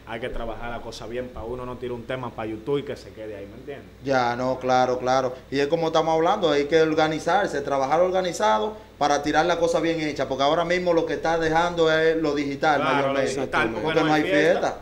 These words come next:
Speaker 2: ¿me entiendes? No hay
Speaker 1: Es lo
Speaker 2: fiesta.
Speaker 1: digital. Si uno se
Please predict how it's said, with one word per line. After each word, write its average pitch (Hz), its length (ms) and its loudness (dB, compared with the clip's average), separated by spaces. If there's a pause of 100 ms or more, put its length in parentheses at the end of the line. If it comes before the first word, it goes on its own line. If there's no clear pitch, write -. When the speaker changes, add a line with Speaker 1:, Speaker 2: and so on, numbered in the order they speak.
(100)
Speaker 2:
¿me 139 80 -8
entiendes? 147 460 0 (320)
No 135 80 -4
hay 151 80 0
Speaker 1:
Es 147 80 -6
lo 147 60 0
Speaker 2:
fiesta. 165 300 4
Speaker 1:
digital. 147 440 -6
Si 143 200 -8
uno 175 200 -6
se 170 580 -2